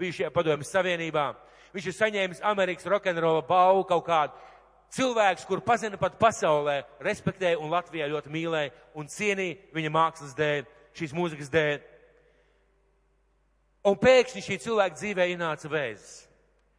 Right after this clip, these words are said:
Un, eh, kā es lasīju žurnālā, tad pēdējās savās dienās viņš rak-, rakstījis un teicis, ka viņš gaidot nāvi kā atpestīšanu. Un jautājums, jautājums,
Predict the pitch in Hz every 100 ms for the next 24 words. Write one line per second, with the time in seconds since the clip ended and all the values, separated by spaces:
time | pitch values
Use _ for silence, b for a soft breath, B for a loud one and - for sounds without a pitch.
0 | _ _ - 180 190 185 180 151 - -
1 | _ _ _ - 196 185 220 214 190 180
2 | 208 190 170 165 151 202 190 180 165 156
3 | 151 165 151 131 196 180 165 156 - 180
4 | 180 175 185 - 165 147 160 147 190 180
5 | 170 - 151 B B 160 143 190 208 208
6 | 180 185 196 180 151 165 160 185 156 -
7 | 123 98 98 - _ _ _ _ _ -
8 | 175 156 139 208 220 160 120 101 - -
9 | - _ _ _ _ _ _ 123 208 202
10 | 139 98 - -